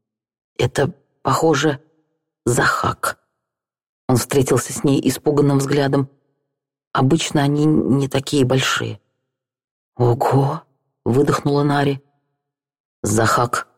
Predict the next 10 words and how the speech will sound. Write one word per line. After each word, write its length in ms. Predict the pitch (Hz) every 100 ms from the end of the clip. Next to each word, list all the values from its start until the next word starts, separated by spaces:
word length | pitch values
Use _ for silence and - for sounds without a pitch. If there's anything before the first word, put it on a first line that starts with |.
| _
снова 420 | - - 123 120
взвыл 480 | 113 113 113 190 180 - _ _ -
и 80 |
поджег 480 | 127 135 127 160 151
лекторий 420 | 135 - 190 185
совсем 360 | 143 139 - 165
рядом 240 | 160 151
с 120 | 156 123
ними, 320 | 233 175 113
и 200 | -